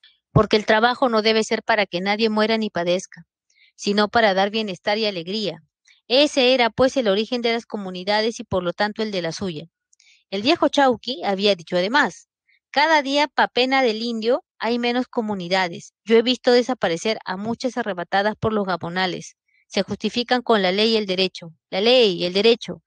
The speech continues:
¿Qué sabemos de eso? Cuando un hacendado habla de derecho es que algo está torcido. Y si existe ley, es solo la que sirve pa' fregarnos. Ojalá que a ninguno de los hacendados que hay por los linderos de Rumi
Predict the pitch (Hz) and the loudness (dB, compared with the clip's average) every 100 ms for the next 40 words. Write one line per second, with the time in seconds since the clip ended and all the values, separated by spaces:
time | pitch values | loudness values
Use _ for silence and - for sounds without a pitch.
0 | _ _ 440 - 294 254 226 220 190 175 | _ _ 0 2 2 2 2 0 0 0
1 | - 302 - _ _ _ _ _ - 220 | -2 -10 -14 _ _ _ _ _ 0 2
2 | 214 311 403 381 262 226 277 294 285 285 | 4 4 4 2 0 2 4 4 4 2
3 | 269 208 247 - 285 254 254 247 - 247 | 2 2 0 -2 -2 0 2 0 0 0
4 | 202 180 240 185 127 - _ _ _ 185 | -2 -4 -6 -6 -8 -12 _ _ _ -10
5 | 185 175 285 294 269 240 269 381 202 233 | -6 -6 -6 -2 0 2 2 0 -2 2
6 | 233 240 226 170 - 233 285 - 175 160 | 4 4 2 -2 -6 -4 -4 -6 -4 -2
7 | 160 185 147 - _ _ _ _ _ _ | 0 0 -2 -14 _ _ _ _ _ _
8 | 202 190 208 226 294 - 349 285 233 277 | -2 0 0 2 0 2 0 0 0 0
9 | 320 339 349 311 - 220 - 196 233 262 | 2 2 2 0 0 -2 -4 -2 2 4
10 | 294 - 202 202 240 - 247 233 190 180 | 2 0 -2 0 0 0 0 0 -2 -4
11 | 220 247 202 185 254 226 202 | 0 0 0 0 -2 -4 -8